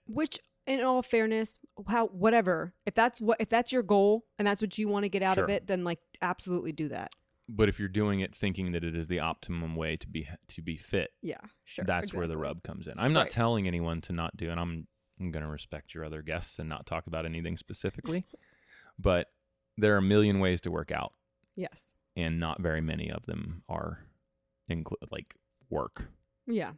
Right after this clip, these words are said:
Speaker 1: Yeah, I see wh-, I get what you're saying, and I understand that, but I just also think that there's a huge percent of the population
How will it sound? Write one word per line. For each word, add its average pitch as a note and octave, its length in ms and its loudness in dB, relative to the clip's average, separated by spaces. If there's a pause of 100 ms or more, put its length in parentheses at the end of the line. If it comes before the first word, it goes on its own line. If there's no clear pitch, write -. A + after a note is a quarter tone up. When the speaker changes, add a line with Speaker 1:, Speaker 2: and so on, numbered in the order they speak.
(440)
Speaker 1:
Yeah, G#3 340 2 (120)
I A#3+ 140 4
see C#4 200 -4
wh-, C4+ 160 -2
I B3+ 60 4
get B3 180 0
what C4 80 0
you're B3 80 0
saying, - 480 -8
and F#3 140 -6
I F3 120 -2
understand F3 520 -6
that, - 240 -16
but G3+ 100 -2
I G3 100 2
just F#3 300 -4
also F3 300 -4
think F3 220 -8
that D#3+ 140 -8
there's F3+ 200 -2
a F3+ 60 -2
huge A3+ 720 -4
percent F3+ 280 -2
of E3 60 -4
the D#3+ 60 -6
population E3 800 -2